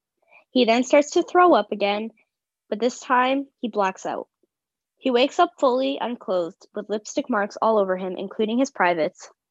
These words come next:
He told all his male friends, but they all just said he's lucky to get some.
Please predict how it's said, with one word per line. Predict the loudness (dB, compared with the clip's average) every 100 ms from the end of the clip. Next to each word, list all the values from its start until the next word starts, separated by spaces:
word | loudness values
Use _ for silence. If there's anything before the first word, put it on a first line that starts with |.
| _ _ _ _
He | -4
told | 0 2 4
all | 4
his | 6 2 0 0
male | 2 2 2
friends, | 0 0 -6 -10
but | -4
they | 0
all | 2 2
just | -2 -2
said | -2 -2
he's | -4 -6 -4 -4 -6
lucky | -6 -6
to | -4
get | -4 -4
some. | -8 -10